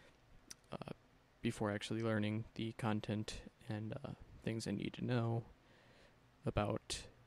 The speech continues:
before, uh, animating a series big like that. Uh, I've got maybe only the first fifteen seconds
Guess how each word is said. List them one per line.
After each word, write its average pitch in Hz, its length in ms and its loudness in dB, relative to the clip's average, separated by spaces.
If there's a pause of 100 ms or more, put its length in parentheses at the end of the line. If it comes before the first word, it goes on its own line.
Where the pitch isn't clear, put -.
(260)
before, 107 600 4 (920)
uh, 117 300 -8 (500)
animating 104 460 -4
a - 40 -6
series - 540 0 (120)
big - 180 0
like - 240 0
that. - 180 -6 (720)
Uh, - 280 -8 (480)
I've - 100 -4 (320)
got 113 320 4
maybe 107 340 2
only 107 200 0
the - 80 -12
first - 320 0
fifteen 110 280 -2
seconds - 560 -2